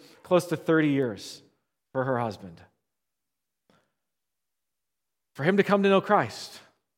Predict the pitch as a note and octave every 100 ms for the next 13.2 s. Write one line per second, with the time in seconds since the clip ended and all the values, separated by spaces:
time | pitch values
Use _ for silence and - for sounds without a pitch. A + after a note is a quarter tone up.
0 | _ _ _ _ _ _ _ _ _ _
1 | _ - F3+ G3 F3 A#3+ B3 C4 B3+ G#3+
2 | - - _ _ _ - G#3 B3 B3+ A3+
3 | G#3 G#3+ G3+ F#3+ F#3 F#3 F3+ E3+ A2+ F#2+
4 | D#3+ - - B3 C#4 B3+ A3 F3+ A3 F3
5 | A#2 - - C#3+ - F3+ F#3 C3+ G2+ F2
6 | - _ _ _ _ _ - - G3+ G#3+
7 | G3+ - - - - F#3+ F3+ C3+ A3+ C4+
8 | C4 A3+ G3+ F3+ - G3+ F#3+ E3+ E3 E3
9 | - - F#3+ - F3+ - - A#3 C#4 C4
10 | A3+ F#3+ G3 G3 G3 F#3+ E3 G3 G3 E3+
11 | D3+ D3+ - F#3 F#3+ G#3+ G#3 G#3 - C4+
12 | C#4 C4 F#3 G#3+ G3+ F#3 F3+ A3+ C4 A#3+
13 | F#3+